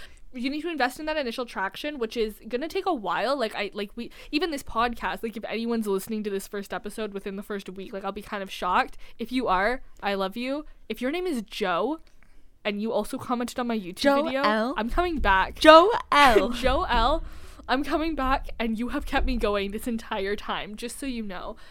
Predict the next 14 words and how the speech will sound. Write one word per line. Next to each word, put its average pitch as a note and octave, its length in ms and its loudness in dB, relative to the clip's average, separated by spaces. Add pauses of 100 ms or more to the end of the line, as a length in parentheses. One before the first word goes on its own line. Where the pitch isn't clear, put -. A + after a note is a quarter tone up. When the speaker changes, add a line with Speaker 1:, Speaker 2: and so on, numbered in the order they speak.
(180)
Speaker 1:
But A3 160 -6
I G#3+ 120 2
also A3 200 2
think B3+ 240 -8
that G#3 240 -2 (180)
he - 140 -6
unfollowed F#3+ 420 -2
me, A#3 60 4 (160)
but A#4 80 0
whatever. G#3 300 2
<laughs> - 640 0
We'll F4 100 4
see. - 160 -6 (720)
Um, C4 300 2